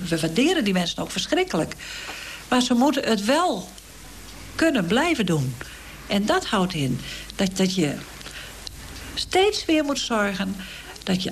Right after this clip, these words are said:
altijd goed opgeleide mensen achter de hand houdt. Voor inval van ziekte. Hè, als je nu naar het Van Boeionot kijkt ook, en dat geldt voor alle inrichtingen... bepaald ziekteverzuim moet je zelf opvangen.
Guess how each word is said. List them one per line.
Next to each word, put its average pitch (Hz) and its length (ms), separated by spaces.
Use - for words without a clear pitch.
altijd 254 580
goed 339 380
opgeleide 196 520
mensen 165 460
achter - 260
de 156 60
hand 220 300
houdt. - 280
Voor 254 220
inval 294 400
van 254 160
ziekte. 247 420
Hè, 262 160
als 262 200
je 233 80
nu 262 140
naar 294 120
het 233 100
Van 196 160
Boeionot 247 380
kijkt 180 340
ook, 196 220
en 202 120
dat 185 180
geldt 185 240
voor 175 100
alle 202 200
inrichtingen... 214 600
bepaald 254 400
ziekteverzuim 233 680
moet 240 180
je 208 60
zelf 240 300
opvangen. 190 540